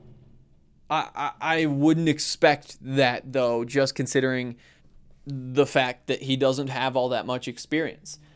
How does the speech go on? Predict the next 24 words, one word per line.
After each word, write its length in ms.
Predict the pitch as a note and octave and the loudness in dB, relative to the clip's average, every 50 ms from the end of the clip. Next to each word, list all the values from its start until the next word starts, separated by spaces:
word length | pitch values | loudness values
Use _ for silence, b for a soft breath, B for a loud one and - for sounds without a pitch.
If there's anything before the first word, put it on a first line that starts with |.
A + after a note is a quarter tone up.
| b b b b b _ | b b b b b _
Um, 440 | - C3 B2 A#2 A2 G#2+ G#2 A2 - | 0 0 2 2 0 -2 -6 -8 -2
or, 100 | - D#3+ | 2 4
or 180 | F#3+ G#3 A3+ A#3+ | 4 6 6 4
it's 120 | A#3 - | 6 6
not 100 | C4+ C#4 | 6 6
even 140 | D4 C4 B3+ | 6 6 4
the 60 | G3+ | 2
experience 480 | E3+ - - - D#3+ G3 A3 G3+ F#3 - | 0 -2 -2 0 2 2 2 2 2 0
as 100 | D3 C3+ | -2 -2
much 220 | C3+ C3+ C#3 C3+ | -2 -2 -2 -4
as 80 | - B2+ | -4 -6
just 220 | A#2 D#3 D3+ - | -4 -4 -4 -4
the 60 | - B2+ | -6 -8
tape. 400 | - - - D#3+ C#3 - - b b b b b b - | -6 -4 -2 -2 -2 -4 -8 b b b b b b -10
You 100 | - C3 | -4 -2
know, 360 | C3 C3+ C3 C3 C3 C3 C3 B2 | 0 2 2 2 2 2 0 -2
he, 260 | A#2+ - C#3+ C3+ C#3 | -4 -6 -6 -6 -6
he 320 | - - - C#3+ D3+ - - | -6 -4 -4 -4 -4 -4 -2
is 520 | - D#3 D#3 D#3+ D#3+ D#3+ D#3 D3+ C3+ - - - | -2 0 0 2 2 2 2 0 -2 -2 -2 -2
a 60 | C#3 | 0
little 380 | D3 D3 D3 D3+ D#3 D3+ D3 | 0 2 2 4 4 4 4
bit 320 | D3 C3 C#3+ C#3 C3 - - | 4 4 4 2 2 0 -2
less 380 | C3 C3 C3+ C3+ C3 - - | -2 0 0 0 0 -2 -4
known, 540 | C3+ C3 C3+ C3+ C#3 C3+ B2+ B2 A#2 A2+ - | -4 -2 -2 0 0 -2 -2 -4 -6 -8 -12